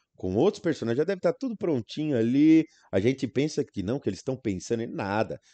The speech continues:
Já tá tudo pronto ali, só tão tentando ver ali, "Qu-, quantos dólares a gente vai tentar roubar dos consumidores e fã de Mortal Kombat?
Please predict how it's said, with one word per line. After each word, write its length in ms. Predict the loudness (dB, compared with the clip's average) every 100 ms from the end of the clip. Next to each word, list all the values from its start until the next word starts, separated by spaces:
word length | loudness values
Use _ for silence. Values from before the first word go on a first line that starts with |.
| _
Já 60 | -6
tá 140 | -4
tudo 340 | -4 -6 -6 -8
pronto 480 | -2 0 2 0 0
ali, 400 | 0 2 2 2 -2 _ _
só 180 | -6 -4
tão 500 | -2 0 0 0 -2
tentando 460 | -4 -4 -2 -2 -2
ver 100 | -2
ali, 200 | 0 -2 -4
"Qu-, 200 | -10 -4
quantos 320 | -4 -2 2
dólares 380 | 4 6 6 4
a 40 |
gente 220 | 2 -2
vai 100 | 0
tentar 280 | 0 -2 -4
roubar 480 | -2 -4 -2 0 0
dos 200 | -2 -8
consumidores 680 | -8 -8 -6 -6 -4 -2 -2
e 60 | -2
fã 140 | -4
de 80 | -2
Mortal 380 | -2 -2 -2 -2
Kombat? 520 | -2 -2 -4 -10 -12